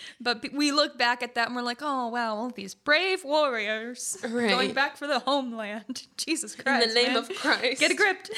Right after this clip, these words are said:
Speaker 1: <laughs> Get a grip.
Speaker 2: Right.
Speaker 1: <laughs> People
Speaker 2: And
Speaker 1: fucking died. <laughs>
Speaker 2: Right. And so, like, that,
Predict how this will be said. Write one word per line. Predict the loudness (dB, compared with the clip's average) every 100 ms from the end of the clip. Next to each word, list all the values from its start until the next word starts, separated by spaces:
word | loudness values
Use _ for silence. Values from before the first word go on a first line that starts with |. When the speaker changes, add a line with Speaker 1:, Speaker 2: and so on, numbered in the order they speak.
| -10
Speaker 1:
<laughs> | -12 -4
Get | -2
a | 2
grip. | 2 2 -2 -16 -12
Speaker 2:
Right. | -2 -2 -2 -6 -10 -10 -10
Speaker 1:
<laughs> | -12 -12
People | -4 -2
Speaker 2:
And | 0
Speaker 1:
fucking | 0 0
died. | 0 0 -4 -8 -12
<laughs> | -14 -20 -14
Speaker 2:
Right. | -6 -6 -6 -12 -18 _ -20 -16 -16 -18 -20 _ _ _ -10
And | -6 -4
so, | 0 0
like, | 2 0 -4
that, | -8 -8 -10